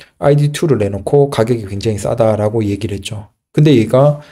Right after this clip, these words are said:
가격이 싸다라고 얘기하면서 초기의 생산량은 예상보다 좀 적을 것이다 라고 얘기를 하죠. 시선을 돌리는 거예요. 마찬가지로 지금 내연기관들이 뭘 하고 있냐. 반대편에서 고성능 전기차를 얘기를 하고 있어요.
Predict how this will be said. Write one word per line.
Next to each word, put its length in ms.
가격이 360
싸다라고 540
얘기하면서 360
초기의 280
생산량은 840
예상보다 360
좀 200
적을 240
것이다 480
라고 240
얘기를 240
하죠. 240
시선을 360
돌리는 340
거예요. 260
마찬가지로 440
지금 240
내연기관들이 540
뭘 200
하고 160
있냐. 160
반대편에서 680
고성능 640
전기차를 760
얘기를 240
하고 160
있어요. 320